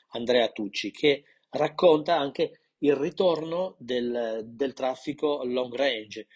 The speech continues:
quindi con tutte le varie des-, destinazioni che sappiamo bene sul lungo raggio si basa anche una forte, eh, crescita della marginalità per le compagnie aeree.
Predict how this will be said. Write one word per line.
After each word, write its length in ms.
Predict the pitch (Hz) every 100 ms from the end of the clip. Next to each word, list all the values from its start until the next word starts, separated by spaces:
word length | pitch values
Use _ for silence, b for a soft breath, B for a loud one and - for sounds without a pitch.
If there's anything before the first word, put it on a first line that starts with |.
| b _
quindi 280 | 143 135 127
con 200 | 131 120
tutte 240 | 156 147
le 80 | 127
varie 260 | 131 135
des-, 220 | 120 123 -
destinazioni 800 | 127 - 127 143 - 131 147 107
che 100 | 110
sappiamo 420 | 131 - 120 135
bene 420 | 127 135 135 - _ _ _ _ _ _ _ _ -
sul 220 | - 151 135
lungo 320 | 139 127 147
raggio 320 | 117 117 120
si 140 | -
basa 320 | 104 113 110 104
anche 340 | 117 123 110 B B B B
una 180 | 120 113
forte, 560 | - 123 - 123 110 b b b
eh, 640 | 113 110 110 104 104 104 -
crescita 560 | 143 127 - 135 139
della 260 | 127 120 120
marginalità 800 | 143 127 135 120 139 - 110 113
per 260 | 117 110
le 380 | 107 107 107 117
compagnie 520 | 117 107 107 110 107
aeree. 320 | 95 - 92